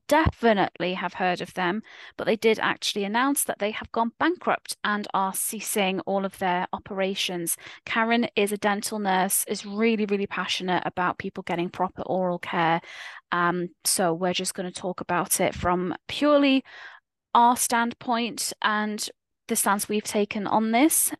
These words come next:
um, and we'll, we'll get into it as we go. But yeah, Karen is again with me. How are you doing, Karen?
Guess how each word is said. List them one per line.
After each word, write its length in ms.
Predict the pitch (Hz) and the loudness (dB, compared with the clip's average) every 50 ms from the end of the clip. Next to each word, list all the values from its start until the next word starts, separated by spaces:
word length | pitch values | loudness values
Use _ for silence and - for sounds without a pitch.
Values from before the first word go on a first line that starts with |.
| _ - | _ -2
um, 440 | - 196 202 196 196 202 202 202 196 - _ _ _ _ _ _ _ - | 2 4 4 4 4 4 2 -2 -4 -6 _ _ _ _ _ _ _ -4
and 160 | 220 214 214 | -2 -2 -2
we'll, 140 | 196 196 - - | -2 -4 -4 -4
we'll 160 | 208 220 208 | -2 0 2
get 160 | - 277 294 | 4 6 6
into 220 | 294 254 - - | 6 6 4 2
it 40 | - | -2
as 120 | - - - | -2 -4 -6
we 80 | 196 | -4
go. 200 | - 180 156 156 - | -2 -2 -2 -2 -4
But 140 | - - - | -6 -6 -4
yeah, 160 | 202 185 175 | -2 -4 -4
Karen 480 | - - - 226 220 220 214 214 220 214 - _ | -4 -4 -4 -2 0 0 0 -2 -4 -6 -8 _
is 160 | - 202 196 - | -6 -6 -4 -4
again 260 | 196 - 180 185 185 | -4 -4 -6 -4 -4
with 180 | 180 180 - | -6 -6 -4
me. 140 | - 180 185 | -4 -4 -4
How 160 | 185 - 185 | -4 -4 -4
are 60 | 190 190 | -4 -2
you 140 | 190 185 | -2 -4
doing, 300 | 185 - 185 180 180 185 | -2 -2 -2 -2 -4 -4
Karen? 360 | 190 - 185 180 175 175 180 | -4 -4 -4 -2 -2 -2 -2